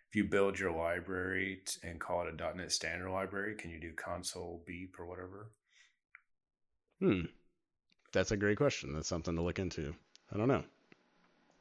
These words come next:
Speaker 2: But all that stuff is going away, right? dot net five?
Speaker 1: Yeah. Yeah, it'll be, it'll be
Speaker 2: I guess,
Speaker 1: fine.
Speaker 2: I guess not technically going away, but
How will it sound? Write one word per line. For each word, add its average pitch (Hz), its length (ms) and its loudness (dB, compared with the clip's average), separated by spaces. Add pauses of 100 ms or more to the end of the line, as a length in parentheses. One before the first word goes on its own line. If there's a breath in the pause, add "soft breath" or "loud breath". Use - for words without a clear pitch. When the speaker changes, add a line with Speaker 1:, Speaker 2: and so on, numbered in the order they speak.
(680 loud breath)
Speaker 2:
But 90 140 6
all 120 140 12
that 139 140 12
stuff 131 200 8
is 120 100 6
going 131 280 10
away, 110 240 10
right? 98 580 4
dot 101 180 6
net 107 160 4
five? 110 440 4
Speaker 1:
Yeah. - 260 6 (640)
Yeah, - 200 0
it'll 92 160 -6
be, 101 240 0
it'll 104 160 -4
be 92 80 0
Speaker 2:
I 95 60 -2
guess, - 400 2
Speaker 1:
fine. - 160 -18
Speaker 2:
I - 60 -2
guess 120 100 2
not 78 300 0
technically 73 380 0
going 73 220 -2
away, 76 280 0
but 73 180 -2